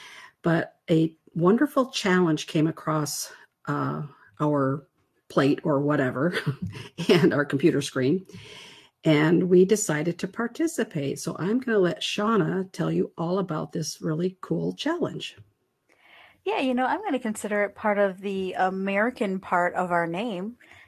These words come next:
Speaker 2: in regards to, uh, since we are going to be participating with Native Americans. But, uh, so the reading challenge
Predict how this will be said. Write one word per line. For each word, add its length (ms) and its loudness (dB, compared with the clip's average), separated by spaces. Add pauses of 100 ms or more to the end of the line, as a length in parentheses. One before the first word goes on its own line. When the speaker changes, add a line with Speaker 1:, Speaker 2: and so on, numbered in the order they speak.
(120)
Speaker 2:
in 100 -10
regards 680 -6
to, 500 -6 (400)
uh, 320 -6
since 460 -14
we 100 -6
are 80 -4
going 240 -6
to 80 -6
be 320 -10
participating 640 -6
with 160 -8
Native 320 -8
Americans. 760 -14 (100)
But, 340 -6
uh, 280 -6 (360)
so 460 0
the 280 2
reading 300 -2
challenge 720 -6